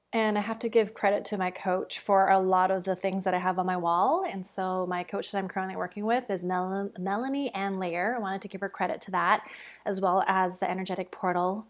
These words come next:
that I mentioned. Um, she's amazing, so I wanted to definitely give her credit to that. And I also know that this journey, this path, is not meant to be walked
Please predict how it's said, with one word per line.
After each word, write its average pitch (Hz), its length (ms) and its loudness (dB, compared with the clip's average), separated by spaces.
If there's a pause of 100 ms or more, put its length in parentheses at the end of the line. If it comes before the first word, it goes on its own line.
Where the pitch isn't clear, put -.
(160)
that 185 140 -2
I 180 260 -2
mentioned. 185 640 -4 (140)
Um, 170 500 -6 (400)
she's 208 240 0
amazing, 190 480 0
so 175 300 2
I 180 120 4
wanted 180 320 -4
to 196 160 -4
definitely 185 540 -4
give 185 100 -8
her 175 120 -4
credit 175 340 -4
to - 80 -12
that. - 320 -2 (280)
And 202 220 4
I 214 60 6
also 202 280 4
know 208 280 4
that 196 280 2
this 208 340 -2 (100)
journey, 202 320 0
this 208 200 2
path, 247 380 2 (140)
is 196 260 4
not 208 320 4
meant 226 200 0
to 247 120 -4
be 226 140 4
walked 190 340 2